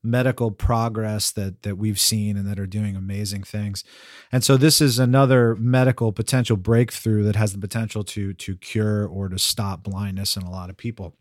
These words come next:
So this is covering, um, a child who's eight years old in Canada. His name is Sam. And it says, "Sam suffers from a rare disorder, retinitis pigmentosa, a form of progressive blindness caused by a genetic retinal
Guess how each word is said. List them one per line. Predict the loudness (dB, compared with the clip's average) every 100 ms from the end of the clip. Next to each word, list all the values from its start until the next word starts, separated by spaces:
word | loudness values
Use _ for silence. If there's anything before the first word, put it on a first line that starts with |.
| _ _ _ _ _ _ _ -10
So | 0 2 2 -2 -18 -2
this | 2 4
is | 4
covering, | 4 4 6 6 4 2 0
um, | -2 -2 -2 -6 -8
a | -8
child | -2 2 2 2 -2
who's | -4 -4 -4
eight | -4
years | -4 -4 -4
old | -4 -4 -6
in | -10
Canada. | -8 -6 -4 -6 -8 -10 _ _ -12
His | -10
name | -8 -6
is | -2
Sam. | 2 2 4 2 0 -6 _ _
And | -6 -2 -2
it | -4 -4
says, | -2 0
"Sam | 2 2 2
suffers | 2 4 2 2 0
from | -2 -4
a | -4
rare | -2 -2 -2
disorder, | -2 -2 -4 -4 -4
retinitis | -6 -4 -4 -4
pigmentosa, | -2 0 2 0 -4 -2 2 2 0 -4 -8 _ -20 -20 -8
a | -4
form | 0 2
of | 4
progressive | 4 2 2 2 2 0
blindness | -2 0 0 0 -2
caused | -4 -4 -4
by | -4 -6
a |
genetic | -6 -6 -4 -4 -6
retinal | -8 -10 -8 -8 -8 -12